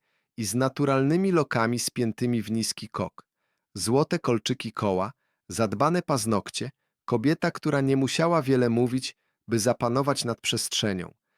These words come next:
Weszła do banku o dziewiątej zero trzy, zaraz po otwarciu. W powietrzu unosił się lekki zapach świeżej kawy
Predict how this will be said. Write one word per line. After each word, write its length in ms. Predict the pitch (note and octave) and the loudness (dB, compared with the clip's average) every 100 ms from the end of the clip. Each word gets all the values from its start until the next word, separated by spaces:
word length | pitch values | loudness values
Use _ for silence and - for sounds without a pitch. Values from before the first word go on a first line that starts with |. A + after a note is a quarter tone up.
| _ - | _ -10
Weszła 440 | G2 D3 E3 F3 | 0 0 2 0
do 120 | C3+ A2+ | 0 2
banku 520 | A2 A#2+ C3 D3+ D3 | 2 2 0 -4 -4
o 80 | A#2 | -4
dziewiątej 540 | G#2+ A2 D3 E3+ E3 | -2 0 0 0 0
zero 260 | A#2+ B2 A#2 | 0 2 2
trzy, 360 | - - G#2+ C3+ _ _ _ | 0 0 -2 -4 _ _ _
zaraz 420 | F#2 A2 C#3 D#3 - | -4 0 2 0 -2
po 160 | C#3 | -6
otwarciu. 600 | A2+ - A2 G2 F2+ - - _ _ _ _ | -6 -2 0 0 -2 -14 -20 _ _ _ _
W 80 | - | -2
powietrzu 600 | A#2+ A2+ F3 - - B2+ | -2 2 0 -2 -4 -4
unosił 420 | C3 C3 D3 D3+ | 0 0 0 -2
się 180 | C3 A#2+ | -2 2
lekki 420 | B2+ D3+ - C#3+ | 2 0 -6 -4
zapach 440 | G#2+ B2+ - B2 - | 2 2 2 -4 -4
świeżej 420 | - C3 A#2+ A2+ | -2 0 0 -2
kawy 400 | G#2+ G2+ F#2 | 0 -2 -2